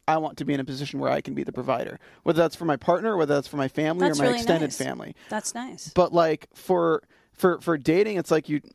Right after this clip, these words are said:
Speaker 1: I've found that people get sometimes weirded out by the traditional, like,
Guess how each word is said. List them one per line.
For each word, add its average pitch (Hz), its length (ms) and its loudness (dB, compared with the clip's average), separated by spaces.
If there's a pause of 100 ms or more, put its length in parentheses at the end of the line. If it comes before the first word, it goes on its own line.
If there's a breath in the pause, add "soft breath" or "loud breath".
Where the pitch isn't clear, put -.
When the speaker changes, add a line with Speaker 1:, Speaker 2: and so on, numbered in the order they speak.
(680)
Speaker 1:
I've 208 240 2
found 240 300 2
that - 80 -6
people 202 300 -2
get 185 160 2
sometimes 170 520 0
weirded 147 300 0
out 143 200 2
by 175 120 4
the 180 80 -2
traditional, 190 540 0
like, 165 300 2